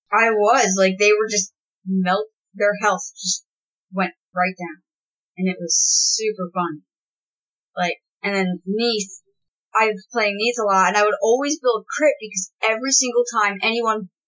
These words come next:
picked a tank, they built straight down. No tank items at all. So I had, like, a game with a Sobek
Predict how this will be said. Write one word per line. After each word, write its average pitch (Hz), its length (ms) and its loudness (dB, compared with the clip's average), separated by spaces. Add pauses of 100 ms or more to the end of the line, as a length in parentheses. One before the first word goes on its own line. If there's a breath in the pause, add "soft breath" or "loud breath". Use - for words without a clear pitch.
(120)
picked 220 180 -6
a 185 120 -10
tank, 202 220 0 (520)
they 240 140 4
built 233 180 0
straight 208 340 2
down. 185 280 -8 (300)
No 214 180 -2
tank 202 280 -4
items 160 280 -6
at 165 140 -6
all. 147 140 -12 (680)
So 220 300 4
I 214 140 4
had, 226 160 4
like, 208 160 4
a 202 60 -12
game 196 180 -6
with 190 160 -6
a - 140 -2
Sobek 190 300 0